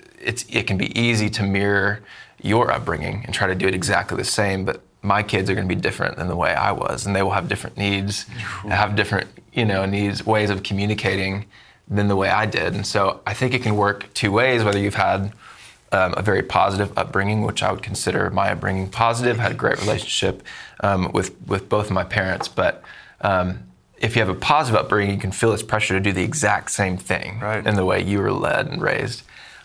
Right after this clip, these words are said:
Speaker 1: On the flip side, you can, if you have a negative experience, sometimes people go way too far the other way, and, and neither thing is a good thing. So, like,
Speaker 2: Yeah.
Speaker 1: to give yourself grace to step in and, and, like you said, like you both have said, do the next right thing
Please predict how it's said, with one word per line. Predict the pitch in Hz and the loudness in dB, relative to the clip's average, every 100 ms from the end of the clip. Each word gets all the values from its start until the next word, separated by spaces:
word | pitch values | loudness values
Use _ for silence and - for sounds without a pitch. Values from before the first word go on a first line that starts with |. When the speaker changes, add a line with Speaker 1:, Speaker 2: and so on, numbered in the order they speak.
| - - | -20 -2
Speaker 1:
On | 98 | 0
the | 98 | 2
flip | - 190 | 0 0
side, | - 104 101 | 2 2 2
you | 107 | 2
can, | 113 98 | 0 0
if | 107 - | 0 2
you | |
have | 95 | 2
a | 95 | 2
negative | 107 123 113 | 2 2 0
experience, | 92 - - 82 - - | -2 -4 -4 -4 -4 -4
sometimes | - 131 139 110 101 | -2 0 2 0 0
people | - 98 92 | -4 -2 0
go | 95 95 | 2 2
way | 101 120 120 | 4 2 2
too | 117 | 0
far | 107 101 95 | 0 0 0
the | 98 | 2
other | 110 90 | 2 2
way, | 85 90 113 113 - - - - _ | 2 0 -2 -6 -16 -20 -20 -20 _
and, | 110 107 98 - - - | 0 2 0 -4 -10 0
and | 110 101 - 117 | 2 0 -2 0
neither | 123 131 | 2 4
thing | 113 117 117 | 2 2 2
is | 98 98 - 95 | 0 -2 -4 -4
a | |
good | 95 98 - | -2 -2 -2
thing. | 58 98 | -4 -2
So, | - 120 | 2 4
like, | 104 | 2
Speaker 2:
Yeah. | 98 82 - - | -2 -10 -12 -4
Speaker 1:
to | 107 | 0
give | 120 143 | 0 2
yourself | 135 - 104 - | 2 2 0 0
grace | - 92 95 101 - | 2 4 4 2 -2
to | - 101 | -2 0
step | - 92 - | 0 0 0
in | 98 98 | -2 0
and, | 95 98 - | -2 -4 -4
and, | 95 98 - - | -6 -6 -6 -2
like | 95 - | -2 -2
you | |
said, | 95 - 107 104 | -2 0 2 2
like | 101 104 | 0 -2
you | 95 | -2
both | 110 110 | -2 -2
have | 95 | -4
said, | - 87 95 | -2 -2 0
do | 123 | 0
the | 107 | 0
next | 101 - 92 | 0 -2 -4
right | - | -6
thing | - 98 - 92 | -4 -4 -2 -4